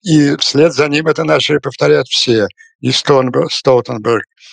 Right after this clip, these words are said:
каждый день говорит, что украинцы в ближайшее время должны перейти в наступление. Сегодня вот журнал "Политика" нам даёт свежую информацию. У-, ну, если украинцы contemplate, что, м,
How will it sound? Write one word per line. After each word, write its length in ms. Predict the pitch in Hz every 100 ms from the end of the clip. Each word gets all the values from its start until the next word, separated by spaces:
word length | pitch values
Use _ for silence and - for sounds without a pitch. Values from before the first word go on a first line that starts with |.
| _ _
каждый 340 | 120 120 120
день 160 | 120 127
говорит, 160 | 113 110
что 120 | -
украинцы 500 | 110 113 120 123 -
в 20 |
ближайшее 520 | 110 113 117 113 - 113
время 260 | 117 110
должны 380 | 107 110 107 107 - - - _
перейти 340 | - 110 101 113
в 40 |
наступление. 600 | 107 101 - - 117 107
Сегодня 520 | 101 - 131 151 147 143
вот 160 | 135
журнал 460 | 113 127 135 131 117
"Политика" 640 | 131 127 120 - 113 -
нам 200 | 113 110 104
даёт 320 | 113 113 110 _ - _
свежую 500 | - 113 117 107 120
информацию. 760 | 104 113 107 107 104 - - 104 - - - - - - - - - - _ _ -
У-, 500 | - 127 - - -
ну, 260 | 131 147 160
если 400 | 143 151 - 147
украинцы 580 | 135 143 147 151 -
contemplate, 800 | 127 160 160 131 117 123 139 123
что, 260 | - - 110
м, 420 | 107 107 117 107